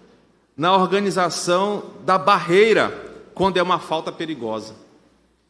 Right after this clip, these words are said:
E nessa Copa eu vi uma coisa impressionante, não sei se isso já acontecia, né? Tem, eu tenho aqui Manel, tenho o Igor,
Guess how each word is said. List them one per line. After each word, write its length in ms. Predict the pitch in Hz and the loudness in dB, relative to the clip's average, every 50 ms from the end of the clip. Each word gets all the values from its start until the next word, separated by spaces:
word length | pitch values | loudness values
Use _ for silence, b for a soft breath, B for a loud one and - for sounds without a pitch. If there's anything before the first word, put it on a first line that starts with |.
| _ _ _ | _ _ _
E 80 | - 185 | -6 -4
nessa 320 | 208 240 262 - - 240 | -2 -2 -2 -2 -2 -4
Copa 300 | - - 226 240 240 254 | -2 0 0 0 0 0
eu 60 | 220 | -2
vi 80 | 180 220 | -2 -2
uma 120 | 220 220 | -4 -4
coisa 280 | 214 220 214 214 190 226 | -2 0 0 0 0 -2
impressionante, 720 | 202 - 220 208 - - 208 175 180 220 254 233 - 147 | -2 -2 -2 -2 0 -2 -2 0 0 -2 -2 -4 -6 -6
não 100 | 160 185 | -6 -6
sei 180 | 175 - 220 233 | -4 -4 -4 -4
se 120 | 220 233 | -4 -4
isso 120 | 202 170 180 | -6 -4 -2
já 100 | 185 170 | -2 -2
acontecia, 680 | 175 190 180 - 170 143 - - 196 233 277 226 127 110 - | -2 -2 -4 -4 -4 -6 -6 -6 -6 -6 -4 -6 -6 -8 -10
né? 160 | 123 160 185 | -10 -10 -10
Tem, 280 | 190 - - 156 135 139 | -10 -10 -10 -10 -8 -8
eu 120 | 156 156 | -8 -6
tenho 140 | - 170 170 | -6 -6 -6
aqui 120 | 170 175 | -6 -8
Manel, 380 | 175 165 151 139 156 185 196 180 | -6 -6 -4 -4 -2 -2 -2 -2
tenho 240 | 190 170 160 151 143 | -4 -6 -4 -4 -2
o 60 | 143 | -2
Igor, 500 | 170 196 196 156 135 143 139 123 120 | -2 -2 -4 -4 -4 -2 -2 -2 -2